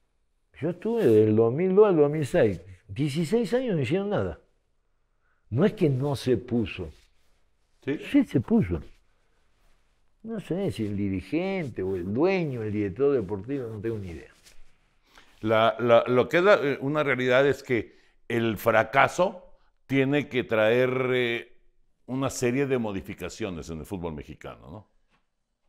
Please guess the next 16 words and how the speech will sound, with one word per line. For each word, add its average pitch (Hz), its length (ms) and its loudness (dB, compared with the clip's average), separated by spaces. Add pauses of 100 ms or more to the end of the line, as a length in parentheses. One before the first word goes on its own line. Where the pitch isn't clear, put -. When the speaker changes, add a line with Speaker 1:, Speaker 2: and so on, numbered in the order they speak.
(1300)
Speaker 2:
O 113 120 0
debería. 120 480 2 (600)
Speaker 1:
Tiene 110 300 -4
que, 69 260 -18 (100)
sí, - 260 -16 (200)
yo 92 200 -6
creo 113 340 2
que 85 220 -6 (340)
primero, 135 840 0 (880)
vuelvo 113 360 4
a - 20 0
repetirte, 101 720 0
eh, 98 1080 -6
eh, 101 320 -6 (800)
a 101 120 -8
ver, 95 300 -4